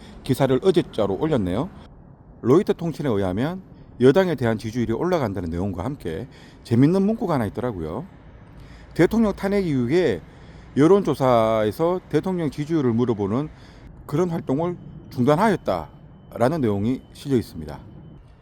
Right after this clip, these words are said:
여론조사 기관에서 진짜로 대통령 탄핵 이후에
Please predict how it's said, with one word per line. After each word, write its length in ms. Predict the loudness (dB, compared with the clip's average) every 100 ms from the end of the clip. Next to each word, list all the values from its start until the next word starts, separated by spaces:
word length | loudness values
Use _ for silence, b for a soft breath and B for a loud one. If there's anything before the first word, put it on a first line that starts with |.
| 0 6
여론조사 440 | 6 6 4 0
기관에서 480 | 2 2 4 2 0
진짜로 560 | -2 0 2 2 0
대통령 400 | 0 -4 -4 -6
탄핵 280 | -6 -8 -4
이후에 420 | -2 0 0 0